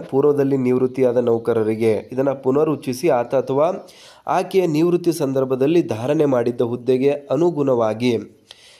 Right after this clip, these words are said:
ಕನಿಷ್ಠ ಪರಿಷ್ಕೃತ ವೇತನ ಶ್ರೇಣಿಯ ಶೇಕಡ ಐವತ್ತರಷ್ಟಕ್ಕೆ ನಿವೃತ್ತಿ ವೇತನವನ್ನ ಪರಿಷ್ಕರಣೆ ಮಾಡಬೇಕು ಮತ್ತು ಕುಟುಂಬ ನಿವೃತ್ತಿ ವೇತನವನ್ನ ಶೇಕಡ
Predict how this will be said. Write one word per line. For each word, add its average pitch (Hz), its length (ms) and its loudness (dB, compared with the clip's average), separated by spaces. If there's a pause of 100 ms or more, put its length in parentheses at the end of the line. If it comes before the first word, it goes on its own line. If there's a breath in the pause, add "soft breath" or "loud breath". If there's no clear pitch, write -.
(140 loud breath)
ಕನಿಷ್ಠ 180 440 0 (580)
ಪರಿಷ್ಕೃತ 156 520 0 (140)
ವೇತನ 143 380 2
ಶ್ರೇಣಿಯ 131 440 2
ಶೇಕಡ 131 260 -2 (140)
ಐವತ್ತರಷ್ಟಕ್ಕೆ 135 800 0
ನಿವೃತ್ತಿ 127 400 2
ವೇತನವನ್ನ 123 520 0 (680 loud breath)
ಪರಿಷ್ಕರಣೆ 151 600 0
ಮಾಡಬೇಕು 131 560 0
ಮತ್ತು 135 180 -6 (120)
ಕುಟುಂಬ 175 260 0 (140)
ನಿವೃತ್ತಿ 139 400 0
ವೇತನವನ್ನ 127 480 0 (100)
ಶೇಕಡ 123 260 -2